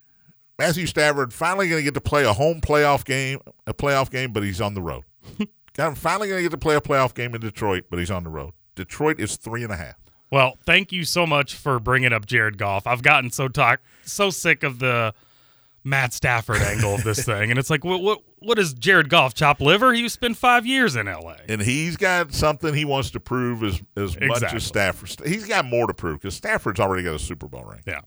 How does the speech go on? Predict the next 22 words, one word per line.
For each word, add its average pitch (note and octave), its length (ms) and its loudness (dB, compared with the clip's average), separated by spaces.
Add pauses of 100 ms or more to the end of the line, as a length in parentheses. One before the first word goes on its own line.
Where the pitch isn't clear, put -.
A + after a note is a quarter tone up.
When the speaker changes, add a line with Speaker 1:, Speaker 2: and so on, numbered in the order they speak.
(280)
Speaker 2:
You D3+ 120 -2
said C#3+ 200 0
Lions C3 400 2
were A#2+ 180 0
three C3 240 0
and B2 80 0
a A#2+ 40 2
half? B2+ 160 0
Speaker 1:
Three B2+ 120 4
and A2+ 80 2
a G2 40 2
half. - 180 -8 (480)
Speaker 2:
I'll A#3+ 100 4
go D3+ 140 6
Rams F2 340 -6
here. F#2 140 -4
I A#2 80 4
think G#2 180 -4
it's F#2+ 140 -10
a - 40 -16
three-point E2+ 460 -10
game. F2+ 220 -8